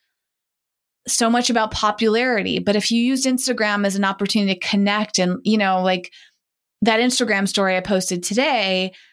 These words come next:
I feel like connected me with people. And what I plan to do is go and reach out to anyone who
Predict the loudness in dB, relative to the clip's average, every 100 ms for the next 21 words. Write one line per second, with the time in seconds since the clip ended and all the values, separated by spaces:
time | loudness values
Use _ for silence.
0 | _ _ _ -2 0 0 0 0 0 0
1 | 0 0 0 0 0 -2 -4 -6 -2 0
2 | 2 2 2 2 0 -2 0 0 2 2
3 | 2 0 0 0 -2 -2 0 0 2 2
4 | 0 0 0 0 0 0 0 0 0 -2
5 | -2 0 2 2 0